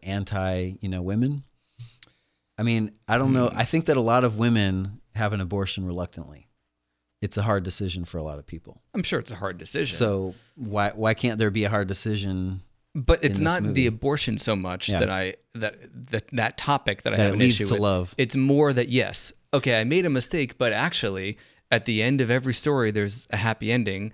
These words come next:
Speaker 1: I think
Speaker 2: And
Speaker 1: that,
Speaker 2: I think
Speaker 1: yeah.
Speaker 2: that it's just, you know, we have a natural inclination to want things to wrap up in a happy way. Like, no, there was no mistake made.
Speaker 1: Well, this
Speaker 2: It's
Speaker 1: is
Speaker 2: corrected.
Speaker 1: why, this is why there's movies like Mist, The Mist.
Speaker 2: Oh, yeah.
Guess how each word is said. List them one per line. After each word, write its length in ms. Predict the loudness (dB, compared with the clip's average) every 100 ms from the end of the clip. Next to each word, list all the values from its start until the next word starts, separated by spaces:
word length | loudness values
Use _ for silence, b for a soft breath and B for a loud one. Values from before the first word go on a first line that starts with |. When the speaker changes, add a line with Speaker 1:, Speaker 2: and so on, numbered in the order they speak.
| -12
Speaker 1:
I 120 | -12
think 300 | -10 -6 -4
Speaker 2:
And 100 | -4
Speaker 1:
that, 160 | -4 -8 _
Speaker 2:
I 60 | -4
think 200 | -2 -2
Speaker 1:
yeah. 140 | -2
Speaker 2:
that 20 | -4
it's 120 | -2
just, 240 | -4 -4 -6 -12
you 160 | -6 -2
know, 260 | 0 0 0
we 140 | 0
have 200 | 2 2
a 40 | 2
natural 460 | 0 -2 -2 -2
inclination 720 | 0 -2 0 0 0 0 0 0
to 100 | 0
want 380 | 0 -2 -2 -4
things 400 | -2 -2 -2 -6
to 440 | -2 0 0 -2 B B B _ _
wrap 380 | -6 -6 -2 -2
up 140 | 0
in 80 | 2
a 40 |
happy 300 | 2 2 2
way. 320 | 0 0 -4 -2
Like, 280 | -2 -2 b b b
no, 220 | -2 2
there 120 | 2
was 240 | 2 0 0
no 160 | 0
mistake 480 | -2 -4 0 0 0
made. 360 | -6 -4 -4 -6 -10
Speaker 1:
Well, 300 | -6 -6 -8
this 200 | -10 -2
Speaker 2:
It's 80 | 0
Speaker 1:
is 60 | 2
Speaker 2:
corrected. 480 | 4 4 2 -2 -4
Speaker 1:
why, 60 |
this 120 | -4 -2
is 80 | 0
why 120 | 2
there's 220 | 2 2
movies 360 | 0 2 0 -4
like 160 | -4
Mist, 460 | -4 -4 -4 -6 -2
The 80 | -2
Mist. 460 | -2 -2 -6 -6 -10
Speaker 2:
Oh, 240 | -10 -6 -6
yeah. 240 | -6 -12